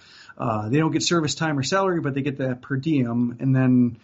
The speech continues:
I imagine when the season picks up, they'll be getting their minor league se-, uh, minor league salary too. But that's really, uh, uh, there isn't a whole lot of, uh,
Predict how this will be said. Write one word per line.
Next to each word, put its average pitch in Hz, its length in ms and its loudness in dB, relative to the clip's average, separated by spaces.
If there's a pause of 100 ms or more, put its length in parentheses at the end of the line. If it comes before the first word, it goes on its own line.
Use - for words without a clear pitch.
(400)
I 156 120 -2
imagine 180 480 0
when 180 120 0
the 165 80 -2
season 151 360 -4
picks 143 240 -4
up, 147 180 -2
they'll 139 160 0
be 139 100 0
getting 135 200 0
their 131 100 2
minor 131 320 2
league 123 200 0
se-, 131 240 0
uh, 120 240 -2
minor 139 280 0
league 127 160 2
salary 127 380 -2
too. 117 240 -6
But 120 260 -8
that's 143 300 -2
really, 135 440 2
uh, 117 240 -2 (640)
uh, - 320 -6 (220)
there 190 380 -2
isn't 190 180 2
a 156 60 2
whole 185 180 2
lot 185 180 2
of, 139 220 -4 (760)
uh, 135 360 -2